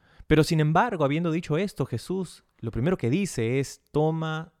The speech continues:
o mejor dicho, "tus pecados te son perdonados". Primero le dice esto y después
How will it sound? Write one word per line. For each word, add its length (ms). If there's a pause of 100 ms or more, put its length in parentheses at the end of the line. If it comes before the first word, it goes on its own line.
o 160
mejor 260
dicho, 480
"tus 160
pecados 640
te 100
son 640
perdonados". 560
Primero 480
le 160
dice 500
esto 460 (520)
y 80
después 760